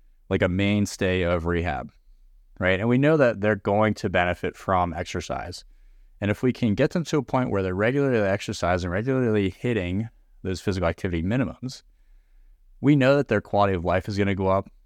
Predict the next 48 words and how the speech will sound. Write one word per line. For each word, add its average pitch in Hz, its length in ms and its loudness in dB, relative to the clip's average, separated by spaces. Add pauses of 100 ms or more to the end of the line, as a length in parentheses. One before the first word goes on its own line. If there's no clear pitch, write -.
(380)
that 90 120 -6
they're 95 120 -2
going 98 260 2
to 90 60 2
feel 101 240 0
better, 90 260 2
that 87 100 -2
they're 87 120 -4
gonna 92 160 0
be 85 80 -2
sleeping 98 480 -2
better, 95 400 0 (640)
their 110 140 -2
mental 98 260 0
health 98 200 -2
is 98 100 -6
probably 92 240 0
gonna 87 120 -6
be 87 120 -4
in 85 80 -4
a 80 40 -4
better 87 220 -2
position, 90 640 -4 (540)
that 85 260 -2
they're, 92 500 0 (420)
you 104 140 -2
know, 90 380 0 (340)
going 110 280 0
to 113 100 -6
probably 101 400 0
tolerate, 95 640 0 (240)
uh, 82 500 -2 (320)
more 101 320 0
stressors 95 640 -2
because 92 260 -4
they'll 85 160 -2
be, - 180 -6 (220)
have 85 220 2
adapted 87 400 2
to 98 40 0
those 95 180 2
stressors. 90 360 -2
They're 90 80 -2
not 90 160 0
gonna 92 180 -4
be 78 60 -6
as 90 260 0
sensitized 92 800 -2